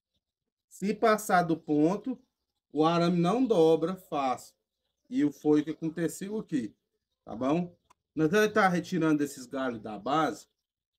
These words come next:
limpar a linha de tronco. Na verdade, nós tá dando movimento ao tronco. A linha de tronco, depois nós vai ver ela, tá? Vou tirar esses galhos de baixo aqui. Tirar esse aqui.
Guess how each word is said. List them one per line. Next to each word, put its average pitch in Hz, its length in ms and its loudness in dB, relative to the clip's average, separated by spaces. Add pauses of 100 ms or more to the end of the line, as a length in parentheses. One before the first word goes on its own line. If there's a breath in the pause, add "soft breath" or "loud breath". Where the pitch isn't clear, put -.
limpar 147 480 0
a 170 40 2
linha 139 200 0
de - 160 -14
tronco. 131 500 -6 (360)
Na 135 80 -12
verdade, 160 340 0
nós 170 80 -4
tá 180 100 -4
dando 202 220 0
movimento 175 480 -2
ao 240 140 -2
tronco. 139 520 -2
A 120 80 -6
linha 165 220 -2
de - 140 -18
tronco, 165 640 0
depois 139 340 -6
nós 147 140 -6
vai 165 160 -4
ver 165 280 -6
ela, 98 180 -10 (420)
tá? 117 320 -6 (760)
Vou 139 120 -4
tirar 170 240 0
esses 170 220 -6
galhos 131 340 -4
de 107 80 -20
baixo 110 420 -12
aqui. - 400 -8 (2500)
Tirar 120 300 -6
esse 123 180 -8
aqui. 147 680 0